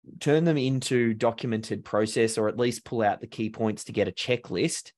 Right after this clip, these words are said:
And then as you go through that process, the V A oftentimes can then say, "Hey, I can do that one," or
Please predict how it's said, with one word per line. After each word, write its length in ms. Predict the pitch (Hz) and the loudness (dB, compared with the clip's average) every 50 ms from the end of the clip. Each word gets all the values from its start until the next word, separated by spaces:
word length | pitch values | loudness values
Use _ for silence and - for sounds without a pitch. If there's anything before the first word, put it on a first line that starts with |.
| _ _ _ _ _ _ - | _ _ _ _ _ _ -4
And 140 | 120 120 | 0 2
then 280 | 120 117 117 110 110 - - _ - | 4 4 4 4 0 -2 -8 _ 2
as 260 | - 139 151 147 147 | 4 4 4 4 2
you 80 | 147 127 | 0 2
go 160 | 120 120 113 | 2 2 2
through 260 | 110 110 - 110 104 | 2 0 -2 -4 -2
that 240 | 113 135 170 - - | 0 0 -2 -2 -4
process, 680 | - - 123 110 107 104 - - 107 104 104 104 - - _ _ _ _ _ - | -6 -4 -2 0 0 -2 -2 -2 -2 -2 -2 -4 -8 -18 _ _ _ _ _ -8
the 80 | - 110 | -8 -6
V 340 | 107 110 117 123 117 110 101 | -4 0 0 2 2 2 2
A 420 | 104 120 120 120 110 98 98 104 - | 2 2 2 2 2 0 -4 -4 -4
oftentimes 680 | - 120 113 - 117 107 101 101 107 107 107 104 101 | -6 -6 -6 -4 -6 -6 -4 -2 -2 -2 0 -2 -2
can 160 | - - 107 104 | -2 -2 -2 0
then 180 | 107 107 107 | 0 0 0
say, 380 | 98 - - 104 104 98 95 95 - _ _ _ - | 0 2 4 6 6 4 2 -2 -8 _ _ _ -2
"Hey, 280 | 156 151 131 110 - - _ - | 0 2 2 0 0 -4 _ 0
I 160 | 139 156 170 | 0 2 2
can 200 | 170 175 147 131 | 0 -2 -2 0
do 180 | 117 117 110 | 0 0 0
that 260 | 104 107 101 101 - - | 0 0 0 0 -2 -4
one," 200 | 80 71 73 76 | -6 -8 -8 -8
or 240 | - 78 78 - | -8 -8 -8 -10